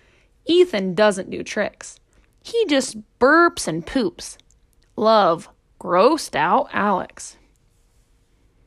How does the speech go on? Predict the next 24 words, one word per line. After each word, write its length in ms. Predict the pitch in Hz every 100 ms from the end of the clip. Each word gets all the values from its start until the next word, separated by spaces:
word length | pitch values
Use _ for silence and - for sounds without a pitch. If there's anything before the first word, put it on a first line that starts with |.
| _ _ _ _
Dear 200 | 339 440 -
Alex, 480 | 202 - - - _ _ _ _ _ _
how 260 | - - 508
do 100 | 466
I 100 | 440
know 200 | 392 381
you're 220 | 359 339
ready 360 | 294 240 196 190
for 360 | 190 - 214 202
a 40 |
pet? 420 | 208 - - - - _ _ _ _ _ _ -
Remember 320 | 294 466 466 453
when, 140 | 453 587 - _ _
when 240 | 320 339
you 140 | 320
took 260 | 311 330 339
home 360 | - 254 311 277
the 100 | 196
class 400 | - 226 269 -
fish? 760 | - - 185 349 - - - - - _ _ _ _ _ _ _ _ _ _ _ 247
Love, 680 | 226 202 202 190 208 214
Mom. 580 | 254 302 311 233 202 196 - _ _ _ _ _ _ _ _ _ _ _ _ _ _ _ _ _ _ _ -
Dear 360 | 294 392 415
Mom, 400 | 320 202 190 190